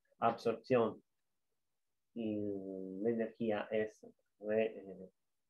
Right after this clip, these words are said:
refilled, re-, rellenada, se invece era una emisión, y la energía en, eh,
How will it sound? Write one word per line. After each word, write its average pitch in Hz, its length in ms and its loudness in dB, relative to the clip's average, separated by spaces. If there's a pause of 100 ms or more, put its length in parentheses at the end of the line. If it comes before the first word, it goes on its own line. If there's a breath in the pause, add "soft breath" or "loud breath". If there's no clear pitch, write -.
(120)
refilled, 120 560 0 (340)
re-, 92 420 -14
rellenada, 117 760 2 (360)
se 120 120 -2
invece 107 360 -2
era 104 420 0
una 98 500 -8 (340)
emisión, 113 680 0 (1000)
y 104 240 -6
la 107 80 -2
energía 110 500 2
en, 113 260 0
eh, 92 640 -4